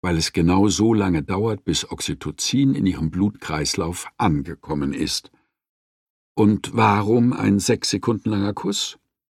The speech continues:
Das ist einfach nur unsere Intuition.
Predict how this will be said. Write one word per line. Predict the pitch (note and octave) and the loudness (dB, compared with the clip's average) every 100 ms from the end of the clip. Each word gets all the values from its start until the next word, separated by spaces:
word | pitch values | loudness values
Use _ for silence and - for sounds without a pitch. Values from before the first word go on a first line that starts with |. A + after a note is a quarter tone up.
| _ - - - | _ -20 -16 -2
Das | F#3 A#2+ | 0 2
ist | G2+ - | 0 -2
einfach | - G2+ B2 A2 G#2 | 0 0 0 -6 -2
nur | G2 F#2 F#2 E2+ - - _ - | 4 6 6 2 -6 -20 _ 4
unsere | G#3+ G3 G2+ | 6 6 4
Intuition. | - F2 - F2 D2+ - B2 B2+ - - | 4 2 2 0 0 -2 0 0 0 -8